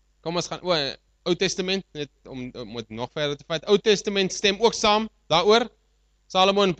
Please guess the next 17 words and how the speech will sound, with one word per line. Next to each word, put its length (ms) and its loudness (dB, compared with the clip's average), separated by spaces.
in 80 -2
Spreuke 320 2
vierentwintig 460 2
twaalf 340 6
sê, 360 6
in 100 -6
Engels 240 0
sê, 340 4
"If 140 -2
you 100 2
say, 220 4
'See, 420 4
we 100 0
did 140 4
not 140 6
know 200 10
this,' 380 0